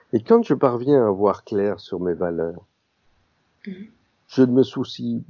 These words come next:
Speaker 1: beaucoup moins de la valeur que les autres m'accordent. J'ai plus besoin de me comparer. Moi, je suis pas un type parfait.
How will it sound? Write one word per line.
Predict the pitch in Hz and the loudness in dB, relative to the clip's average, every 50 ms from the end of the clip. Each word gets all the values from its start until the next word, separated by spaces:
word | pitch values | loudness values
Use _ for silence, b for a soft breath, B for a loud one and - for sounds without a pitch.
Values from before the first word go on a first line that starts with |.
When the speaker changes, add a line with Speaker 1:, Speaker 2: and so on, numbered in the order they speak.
| - - - | -20 -20 -18
Speaker 1:
beaucoup | 117 107 139 147 139 _ - 131 | -14 -10 -10 -10 -10 _ -4 -2
moins | 120 117 117 120 123 123 135 143 160 185 _ _ _ 170 | 0 2 4 4 6 4 4 2 -2 -6 _ _ _ -14
de | 139 107 110 | -6 -2 0
la | 107 107 104 | 2 2 2
valeur | 98 104 104 104 120 131 131 - | 4 4 4 4 4 2 0 -2
que | - 113 | -2 -2
les | 107 107 107 104 110 | 0 0 0 0 0
autres | 120 113 - - 110 | -2 -4 -4 -6 -6
m'accordent. | 104 101 95 95 _ - 120 113 101 - 92 92 98 95 _ _ _ _ _ _ _ _ _ _ _ _ | -4 -4 -6 -4 _ 2 2 2 2 0 -6 -12 -14 -18 _ _ _ _ _ _ _ _ _ _ _ _
J'ai | - - 113 | -6 -6 -6
plus | 113 - - 123 | -6 -4 -6 -4
besoin | 113 113 143 156 | 0 4 4 4
de | 151 | 6
me | 127 113 110 | 4 2 0
comparer. | 98 - 113 107 104 - 113 101 98 101 98 95 101 _ _ _ _ _ _ _ _ _ _ _ _ _ _ _ _ _ - | 0 0 -2 -2 -2 0 -2 -4 -2 -4 -6 -8 -8 _ _ _ _ _ _ _ _ _ _ _ _ _ _ _ _ _ 0
Moi, | 120 127 | 0 0
je | - | 0
suis | - - | -2 -8
pas | - - 120 117 110 | -4 0 2 4 4
un | 107 104 | 4 0
type | - - 131 - | -2 -4 -10 -8
parfait. | - 143 127 - - - 160 151 156 | -4 -4 -4 -4 0 0 0 0 0